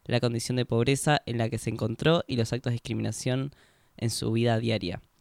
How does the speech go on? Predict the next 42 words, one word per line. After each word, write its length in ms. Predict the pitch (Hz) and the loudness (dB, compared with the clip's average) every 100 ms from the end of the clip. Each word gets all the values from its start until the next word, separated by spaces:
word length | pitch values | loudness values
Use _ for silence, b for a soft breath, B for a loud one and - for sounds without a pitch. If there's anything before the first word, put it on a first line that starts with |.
| _ _ _ _ - | _ _ _ _ -10
Las 140 | 127 | -6
personas 360 | - 120 139 135 | -4 0 2 4
trans 380 | - 156 160 - B B B | 4 4 4 -2 B B B
siempre 280 | - 147 139 | -4 0 2
han 80 | 131 | 2
existido, 640 | - 131 - 160 156 151 | -2 -8 -4 2 2 2
pero 160 | - | 0
sus 180 | 120 120 | 2 2
voces 300 | 127 135 135 | 4 2 2
e 40 | 127 | 0
historias 440 | - 139 147 - | 2 4 4 2
han 140 | - 135 | 0 0
sido 160 | 139 | 0
ignorados. 520 | 127 104 107 101 117 - b b b b | 2 2 0 -4 -8 -12 b b b b
¿Cuándo 260 | - 131 131 | 0 2 2
se, 240 | - 147 _ | -2 -8 _
cuándo 280 | - 180 190 | 0 2 2
se 120 | - | -2
le 80 | 113 | -2
dejarán 560 | 110 117 117 123 131 - - | -4 -2 0 2 0 -4 -10
de 80 | 120 | -8
cerrar 280 | 120 117 | -2 0
las 120 | 120 117 | 0 -2
puertas 240 | 120 123 | -2 -2
a 40 | |
las 80 | 110 | -2
personas 380 | - - 117 110 | -4 -4 -4 -2
trans 260 | - 123 123 | 0 0 0
en 120 | 113 | -2
todos 120 | 113 | -2
los 140 | 110 | -2
espacios? 420 | 107 - 107 - - | -4 -6 -8 -8 -6
¿Cuándo 280 | 113 127 | -4 -4
se 140 | 127 113 | -4 -8
dejarán 400 | - 117 120 135 b b b | -6 -4 -4 -6 b b b
de 80 | 127 | 0
violentar 420 | 120 117 113 139 | 2 2 2 4
y 40 | 127 | 2
discriminar? 520 | 113 107 104 104 - - b b b | 0 -4 -4 -4 -6 -16 b b b
Bueno, 280 | 110 101 110 _ - _ _ | -10 -8 -10 _ -20 _ _
en 180 | - 120 | -4 0
México, 560 | 127 - 131 139 135 | 0 0 2 4 2